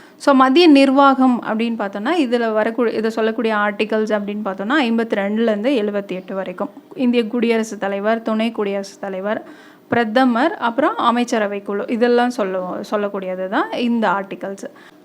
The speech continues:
அடுத்ததா நாடாளுமன்றம். So, இதை சொல்லக்கூடிய ஆர்டிகல்ஸ் எழுபத்தி ஒன்பதுலேருந்து நூத்தி இருபத்தி மூணு வரைக்கும்.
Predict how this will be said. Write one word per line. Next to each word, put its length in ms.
அடுத்ததா 380
நாடாளுமன்றம். 1120
So, 220
இதை 200
சொல்லக்கூடிய 500
ஆர்டிகல்ஸ் 480
எழுபத்தி 380
ஒன்பதுலேருந்து 760
நூத்தி 240
இருபத்தி 380
மூணு 240
வரைக்கும். 480